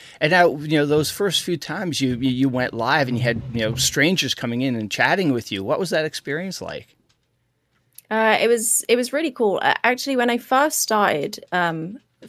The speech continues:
Speaker 2: it was, I was playing daisy for about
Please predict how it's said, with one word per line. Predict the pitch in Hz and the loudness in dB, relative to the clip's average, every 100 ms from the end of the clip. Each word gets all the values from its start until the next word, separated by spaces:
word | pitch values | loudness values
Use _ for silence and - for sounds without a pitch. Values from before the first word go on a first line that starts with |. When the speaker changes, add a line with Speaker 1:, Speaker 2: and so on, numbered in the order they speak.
| - | -6
Speaker 2:
it | 196 | -2
was, | 233 233 - - _ _ _ | 0 0 -4 -6 _ _ _
I | 226 | 2
was | 233 220 - - | 2 0 -4 -4
playing | 269 277 285 | 0 2 2
daisy | 247 233 220 214 208 | 2 2 2 2 0
for | 208 196 | 0 0
about | 196 185 180 - | 4 4 2 -4